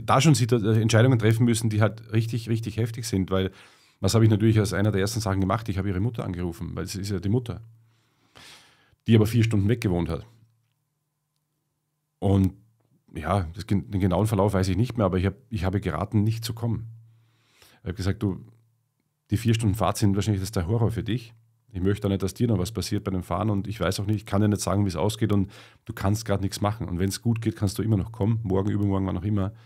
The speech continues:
Aber weil sie auch gefragt, „Was soll ich jetzt machen?“ Ne? Hab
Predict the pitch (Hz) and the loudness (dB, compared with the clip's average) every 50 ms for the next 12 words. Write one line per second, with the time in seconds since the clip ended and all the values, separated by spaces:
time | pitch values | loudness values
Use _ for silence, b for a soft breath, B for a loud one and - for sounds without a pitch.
0 | b b b b b b b _ - - 87 90 87 110 - _ - 82 90 85 | b b b b b b b _ -6 -4 -2 -2 -4 -6 -10 _ -6 -4 0 0
1 | 104 98 95 98 - 101 104 104 98 - 107 101 98 95 - - 95 104 110 - | 0 0 0 -2 -2 -2 0 0 0 0 2 2 2 0 0 0 -2 -2 -2 -4
2 | 76 - - - - _ _ _ _ _ _ _ - - 92 104 | -8 -12 -14 -18 -20 _ _ _ _ _ _ _ -6 -4 -4 -4